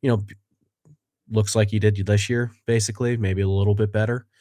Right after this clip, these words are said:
uh, he's gonna be the starting catcher. And, and maybe that means you have a backup catcher who can actually play second base three times a week and play third base and then catch twice a week. You know what I mean? So,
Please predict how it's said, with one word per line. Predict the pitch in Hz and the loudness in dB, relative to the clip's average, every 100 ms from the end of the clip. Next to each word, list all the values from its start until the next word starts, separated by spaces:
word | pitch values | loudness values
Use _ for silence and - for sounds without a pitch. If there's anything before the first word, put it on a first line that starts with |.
| _ _ _ | _ _ _
uh, | - 104 | -4 -2
he's | 95 107 | 0 0
gonna | 117 | 0
be | 113 | -2
the | 113 | -2
starting | - 117 113 | 0 0 0
catcher. | 101 101 - 123 | 0 -2 -2 -4
And, | 104 98 | -2 -2
and | 101 | 0
maybe | 95 95 | 0 2
that | 101 104 | 2 2
means | 101 101 - _ _ - | 2 0 -6 _ _ -4
you | 113 | 2
have | 107 104 | 2 2
a | |
backup | 101 98 101 104 | 0 -2 0 -4
catcher | 104 104 110 110 | -2 -4 -2 -4
who | 107 | -4
can | 101 95 98 - _ _ _ _ _ _ | -4 -6 -6 -12 _ _ _ _ _ _
actually | 107 98 - | -2 0 0
play | 98 107 | 0 2
second | 101 110 104 | 4 4 4
base | 104 113 - | 4 4 2
three | 101 | -2
times | 95 92 90 | -2 -2 -4
a | 92 | -6
week | 92 92 | -6 -6
and | 92 | -4
play | 104 101 | 0 0
third | 104 107 | 2 0
base | 95 90 95 | 0 -4 -4
and | 95 | -4
then | 90 | -4
catch | 98 107 101 - | -2 -2 -2 -8
twice | - 85 - | -8 -8 -8
a | |
week. | - - | -12 -6
You | 98 | -2
know | 101 | 0
what | |
I | 98 | 0
mean? | 101 101 | 0 -2
So, | 92 90 | -6 -10